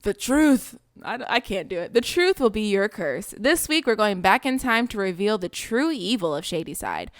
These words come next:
We follow Dina as she steps into Sarah Fier's shoes to relive what happened in Union in sixteen sixty-six. As the town descends into blight and chaos, the townspeople find their perfect scapegoat,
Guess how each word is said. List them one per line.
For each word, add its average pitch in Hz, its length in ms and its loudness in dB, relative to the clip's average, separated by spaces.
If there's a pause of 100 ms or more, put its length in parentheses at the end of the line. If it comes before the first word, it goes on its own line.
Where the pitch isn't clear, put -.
(200)
We 196 120 2
follow 220 280 6
Dina 214 300 0
as 165 180 -2
she 175 120 -6
steps 262 340 -2
into 277 160 2
Sarah 247 320 0
Fier's 262 300 -2
shoes 170 460 -2
to - 120 -8
relive 180 400 -2
what 170 100 -2
happened 170 360 -2
in 160 160 -4
Union 196 480 0 (100)
in - 80 -8
sixteen 202 840 2
sixty-six. - 920 0 (400)
As 190 140 0
the 208 60 -4
town 240 280 2
descends 247 360 -2
into 214 200 -4
blight 202 320 0
and 185 100 -8
chaos, 175 460 0
the 151 80 -4
townspeople 254 540 0
find 160 260 -4
their 147 80 -4
perfect - 440 -8
scapegoat, - 540 -8